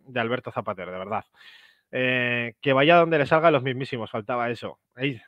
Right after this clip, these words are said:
sí, claro. Es que, <laughs> a ver si va a tener que pedir permiso para ir donde le dé la gana a Zapatero a estas alturas de vida. Tendrá que ser con una rueda de prensa rodeado de todos los jugadores míticos del Real Zaragoza, al césped.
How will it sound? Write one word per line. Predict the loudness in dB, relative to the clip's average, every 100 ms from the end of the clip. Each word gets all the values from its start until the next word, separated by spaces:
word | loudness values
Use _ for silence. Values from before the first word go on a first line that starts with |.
| -20
sí, | _ -16 -16 _ _ _
claro. | -6 -6 -6 -12 _ _ -20
Es |
que, | -18 -18
<laughs> | -10
a | -10
ver | -10
si | -16 -16 -14
va | -14 -12
a |
tener | -10 -8
que | -8
pedir | -4 -4 -4
permiso | -8 -6 -2 0
para | 0 0
ir | 0
donde | 0 -2 -2
le | -2
dé | -2
la | -2
gana | 0 0 -2 -4 -20 -8
a | -4
Zapatero | -2 -2 -2 -4
a | -4
estas | -6 -8
alturas | -4 -4 -4
de | -4
vida. | -6 -8 _ _ -20 -20 -4
Tendrá | 0 2
que | 4
ser | 4 4
con | 4 4
una | 4
rueda | 6 6
de | 4
prensa | 2 2
rodeado | 2 4 2 2
de | 0
todos | -2
los | -4
jugadores | -2 -2 -2 -6
míticos | -8 -6 -4
del | -6
Real | -4 -4
Zaragoza, | -2 -2 -4 -4
al | -4
césped. | -2 -2 -4